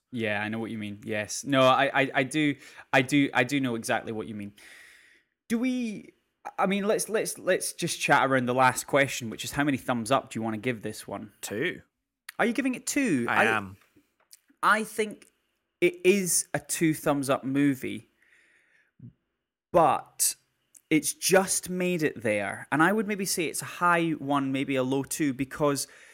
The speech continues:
Speaker 1: something, ev-, everything about this, the music that's, that's paired with the movie is perfect, and it's the, as we talked about things like the drum beat of the tempo matching the animation.
Speaker 2: Yeah.
Speaker 1: We talk, you know, we talk about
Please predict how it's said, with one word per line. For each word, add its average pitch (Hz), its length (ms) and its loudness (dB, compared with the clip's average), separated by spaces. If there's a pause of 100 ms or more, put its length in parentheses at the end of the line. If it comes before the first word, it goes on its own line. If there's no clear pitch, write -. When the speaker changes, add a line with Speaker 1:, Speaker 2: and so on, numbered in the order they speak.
(380)
Speaker 1:
something, - 500 -2
ev-, 196 180 0
everything 233 200 2
about 208 180 2
this, - 200 -8 (380)
the 131 220 -6
music 160 460 2
that's, - 200 -6
that's - 160 -10
paired 151 220 0
with 147 80 -2
the 131 40 -4
movie 120 280 -2
is 117 100 -4
perfect, - 640 -4
and 117 100 -8
it's - 160 -12
the, - 220 -14
as 131 280 -4
we 131 80 -8
talked - 300 -2
about - 180 -8
things 135 320 -8
like 117 200 -6 (200)
the 123 80 -8
drum 143 300 0
beat 160 140 -2
of 107 60 -6
the 123 60 -8
tempo 139 460 -4
matching 135 460 -4
the 135 80 -2
animation. 127 680 -2 (100)
Speaker 2:
Yeah. 92 140 -8
Speaker 1:
We 127 60 -6
talk, - 260 -4
you 139 80 -2
know, 131 60 -2
we 127 100 -4
talk 143 300 -4
about 127 300 0